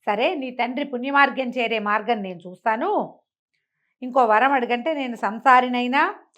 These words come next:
పురుషార్థాలు నాలుగిటిని ధర్మ ప్రవృత్తితో నీ భక్తి చేయూతగా సాధించేవాడిని అయ్యేటట్టుగా వరం అనుగ్రహించమని ప్రహ్లాదుడు కోరుకున్నాడట. తథాస్తు అని ఆశీర్వదించి విష్ణుమూర్తి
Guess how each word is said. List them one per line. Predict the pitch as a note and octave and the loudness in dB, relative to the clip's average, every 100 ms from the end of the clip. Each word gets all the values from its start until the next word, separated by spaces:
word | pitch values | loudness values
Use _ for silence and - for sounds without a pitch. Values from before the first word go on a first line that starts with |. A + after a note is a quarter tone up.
| _ A#3 | _ -6
పురుషార్థాలు | C4 C4+ D#4 D#4 D4 C#4+ | -4 6 6 8 8 8
నాలుగిటిని | A#3+ G#3+ C4+ C#4+ C#4+ C4+ | 4 4 4 0 -8 -8
ధర్మ | G#3 G3+ A#3 | -2 -2 0
ప్రవృత్తితో | D4+ D4+ C#4 C#4 C4 C4 B3+ | 0 0 0 -4 -6 -4 -4
నీ | A3+ | -6
భక్తి | F#3 G3+ - | -6 -8 -8
చేయూతగా | C#4 C#4 C4 B3+ B3 A#3+ | -6 -4 -4 -6 -2 -2
సాధించేవాడిని | A#3 G#3 G#3+ A#3 B3 A3+ A3 G#3 G3 | 0 0 0 -6 -4 -2 0 -2 -6
అయ్యేటట్టుగా | G3 G#3+ G#3 G3+ G3+ B3+ - _ _ _ F#3+ | -6 -6 -6 -6 -2 -4 -6 _ _ _ -6
వరం | G3+ C4+ D4 | 2 2 2
అనుగ్రహించమని | B3 G#3+ G#3+ G#3+ F3+ G3 B3 | -4 -6 -6 -8 -10 -10 -8
ప్రహ్లాదుడు | - F3+ F#3 F3 G3+ | -8 -8 -6 -8 -8
కోరుకున్నాడట. | G#3 F#3+ F3+ F3 E3+ E3 E3 - _ _ _ _ - | -10 -8 -8 -12 -18 -18 -18 -20 _ _ _ _ -6
తథాస్తు | A3 A3 B3 A#3+ A#3 | -2 2 0 0 -8
అని | G3+ G3+ | -8 -8
ఆశీర్వదించి | F3+ F#3 G#3+ G3 G3 G3 D4 | -10 -8 -8 -8 -12 -14 -14
విష్ణుమూర్తి | A3 - A3 F#3+ F3 F4 | -14 -16 -16 -16 -14 -18